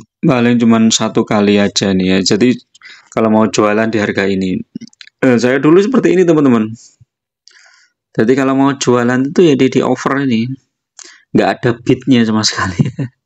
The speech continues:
<laughs> Jadi offer ini yang jualan ini delapan ratus enam puluh satu ribu lot. Kalau kita mau jualan setelah lihat angka ini berarti kita nanti akan terjual kalau ada pembeli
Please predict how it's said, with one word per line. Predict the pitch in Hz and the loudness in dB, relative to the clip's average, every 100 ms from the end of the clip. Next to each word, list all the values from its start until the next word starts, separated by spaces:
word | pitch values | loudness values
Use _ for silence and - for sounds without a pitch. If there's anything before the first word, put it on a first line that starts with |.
| _ | _
<laughs> | _ - - - - - | _ -20 -20 -20 -8 -2
Jadi | 107 131 | 2 2
offer | 123 127 139 127 | 2 -2 -2 0
ini | 131 135 127 | 2 2 2
yang | 123 | 0
jualan | 123 120 113 117 | 0 0 2 2
ini | 127 | 2
delapan | 127 117 120 110 | 0 0 -4 -4
ratus | 113 113 123 | -6 -4 -2
enam | 123 117 110 | 0 2 2
puluh | 117 | 0
satu | - 113 - 117 113 | 0 -4 0 2 2
ribu | 113 - 104 | 0 0 2
lot. | 98 90 _ _ _ _ _ _ _ _ _ | 2 -2 _ _ _ _ _ _ _ _ _
Kalau | 120 117 | -4 -2
kita | 120 123 | -2 -2
mau | 120 123 | 0 -2
jualan | 120 117 110 110 117 160 156 | 0 0 0 0 -2 -4 -4
setelah | 156 117 117 | -4 -4 -2
lihat | 110 - | -2 -2
angka | 113 110 117 | -4 -4 -2
ini | 127 | -2
berarti | 117 101 123 | -2 -2 0
kita | 120 120 135 - _ _ _ _ - | -2 -2 -6 -8 _ _ _ _ -4
nanti | 120 120 131 | 0 0 -2
akan | 131 127 | -4 -6
terjual | - 120 123 | -2 -2 -2
kalau | 123 113 113 | -2 -4 -2
ada | 113 113 123 | -4 -4 -4
pembeli | 123 110 101 101 120 143 | 0 2 2 2 0 -2